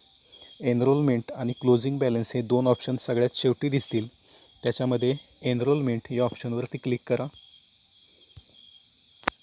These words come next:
एनरोलमेंटमध्ये आपल्याला आपल्या शाळेची तीस नोव्हेंबर दोन हजार अठरा रोजीची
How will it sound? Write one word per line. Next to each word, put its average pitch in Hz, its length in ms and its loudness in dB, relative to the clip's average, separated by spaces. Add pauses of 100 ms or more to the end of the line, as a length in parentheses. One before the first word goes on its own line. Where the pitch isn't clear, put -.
(200)
एनरोलमेंटमध्ये 131 840 -6
आपल्याला 123 380 -4
आपल्या 123 380 -4 (180)
शाळेची 120 600 -2 (600)
तीस 143 240 0
नोव्हेंबर 123 480 2
दोन 120 200 0
हजार 120 220 2
अठरा 120 360 0
रोजीची 123 560 -2